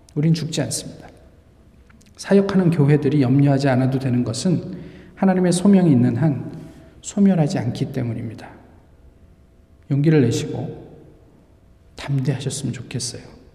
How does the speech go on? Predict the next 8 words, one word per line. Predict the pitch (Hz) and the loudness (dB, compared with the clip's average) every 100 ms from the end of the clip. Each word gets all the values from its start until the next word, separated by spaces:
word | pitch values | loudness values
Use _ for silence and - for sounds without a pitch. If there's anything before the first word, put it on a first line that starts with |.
| - | -16
그러면 | - 131 127 143 127 - - - - - - _ - | -6 -4 -2 -2 -4 -10 -16 -20 -20 -20 -20 _ -10
예수님이 | 117 113 143 139 139 | -6 -4 -2 -2 -2
돌파해 | 143 - - 156 | -4 -4 -4 -2
가시는 | 156 - 131 127 | -4 -10 -10 -8
것을 | 123 - 147 170 - - - - - _ | -10 -8 -8 -8 -12 -20 -20 -20 -20 _
목격하게 | 123 120 - - 139 - - 123 117 | -6 -6 -6 -4 -4 -4 -8 -8 -8
되실 | - 135 | -10 -12
것입니다. | 123 - - - | -12 -14 -16 -20